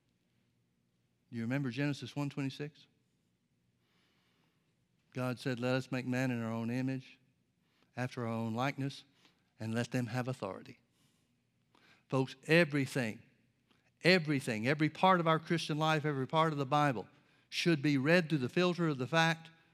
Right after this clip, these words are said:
that man has been given authority on the earth. See, if God did the praying for us, if the Holy Ghost worked outside of us rather than being our helper, I think a lot of times people might prefer him to be our doer rather than our helper.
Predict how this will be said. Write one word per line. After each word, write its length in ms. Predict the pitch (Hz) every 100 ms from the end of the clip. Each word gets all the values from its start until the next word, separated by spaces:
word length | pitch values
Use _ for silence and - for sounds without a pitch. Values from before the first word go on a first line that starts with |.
| _ _ _ _
that 140 | 123 117
man 300 | 131 160 160
has 140 | 139
been 160 | 127 120
given 300 | 139 139 123
authority 400 | - 135 131 127
on 120 | 127
the 120 | 120
earth. 220 | 117 - _ _ _ - - - -
See, 300 | - 190 170
if 180 | 156
God 400 | 147 185 226 202
did 180 | 160 180
the 60 | 147
praying 420 | - 202 180 147
for 300 | 208 196 147
us, 180 | 107 -
if 100 | 147
the 100 | 139
Holy 260 | 165 220
Ghost 240 | 190 175 -
worked 220 | 175 170
outside 560 | 165 151 - 180 214 190
of 100 | 127
us 300 | 120 139 139
rather 340 | 160 175 180
than 200 | 175 170
being 280 | 165 165 151
our 200 | 147 143
helper, 400 | 147 208 - 117 - _ _ _ _ _ _ _ _ _ _ _ _ _ _ -
I 80 | 139
think 200 | 170 151
a 40 |
lot 140 | 156
of 80 | 160
times 220 | 170 156
people 240 | 151 165 139
might 200 | 151 156
prefer 280 | 131 170 156
him 160 | 156
to 60 | 143
be 160 | 156
our 120 | 147 135
doer 320 | 127 202 147
rather 300 | 143 143 139
than 100 | 127
our 120 | 120
helper. 260 | 190 269